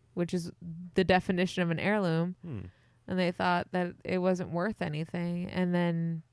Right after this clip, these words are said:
Speaker 1: it was Antiques Roadshowed.
Speaker 2: And it turned out to be worth millions.
Speaker 1: Yeah. Like
Speaker 2: Does
Speaker 1: maybe
Speaker 2: it say what it was?
Speaker 1: No.
Speaker 2: Oh.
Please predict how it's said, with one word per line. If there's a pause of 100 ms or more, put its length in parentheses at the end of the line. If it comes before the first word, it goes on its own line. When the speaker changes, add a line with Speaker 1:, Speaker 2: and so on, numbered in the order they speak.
(320)
Speaker 1:
it
was (1120)
Antiques
Roadshowed. (960)
Speaker 2:
And
it
turned
out
to
be
worth (340)
millions.
Speaker 1:
Yeah.
Like
Speaker 2:
Does
Speaker 1:
maybe
Speaker 2:
it
say
what
it
was? (220)
Speaker 1:
No. (380)
Speaker 2:
Oh.